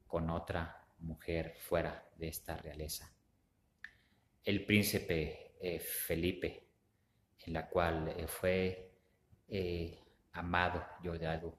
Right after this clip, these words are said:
por unos y por otros, en la cual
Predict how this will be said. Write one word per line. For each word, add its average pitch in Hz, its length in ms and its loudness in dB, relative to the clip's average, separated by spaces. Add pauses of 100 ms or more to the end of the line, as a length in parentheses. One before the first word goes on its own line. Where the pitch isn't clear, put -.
(140)
por 85 160 0
unos 87 420 -2
y 85 160 -6
por 80 180 -10
otros, - 540 -8 (420)
en 85 140 -8
la 78 140 -6
cual 85 360 2